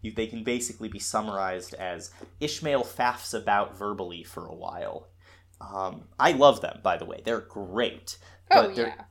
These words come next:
Speaker 1: there isn't anything resembling a plot in, I wanna say, about a third of the chapters, and I might be lowballing it.
Speaker 2: Well, uh, I don't think it's a problem because we've, uh, found plenty of stuff to talk about.
Speaker 1: Oh, yeah, no, no, the plot is, like,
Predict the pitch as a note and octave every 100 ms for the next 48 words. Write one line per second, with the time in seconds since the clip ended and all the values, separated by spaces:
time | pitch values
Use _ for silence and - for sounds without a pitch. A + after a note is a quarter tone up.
0 | - C3 C#3 D3+ C#3+ C3+ C3 B2+ - A2
1 | G2 G2+ F#2+ A2+ G#2+ G#2+ G#2+ G#2 F#2 -
2 | - G2 F2+ E2+ - - G2 F#2 F2+ E2+
3 | _ - G#2+ A#2+ B2 A2+ - G2+ F#2 F2+
4 | - - G2+ A#2 C#3 D#3 - D3+ D3+ -
5 | D3 - G2+ G2 F#2+ F2 F#2 E2+ E2 E2+
6 | E2 C2+ - - _ _ _ _ - -
7 | - - _ B3 B3+ B3+ - - B3 A3+
8 | A3+ A3 - A#3+ D#4 D4+ C4+ B3+ - -
9 | A3+ G#3 F#3+ F3+ F#3+ F#3 - G3 F3 F#3+
10 | F3+ F3 - - A#3 A3 G3+ - - A#3+
11 | G#3+ G#3 F#3 - G#3 F#3+ - G3 F#3 F3+
12 | E3+ E3+ E3+ - - E3+ D#3 C3 B2 A2+
13 | A2+ G2+ F#2+ - F3+ D#3+ A2 - - -
14 | F2+ -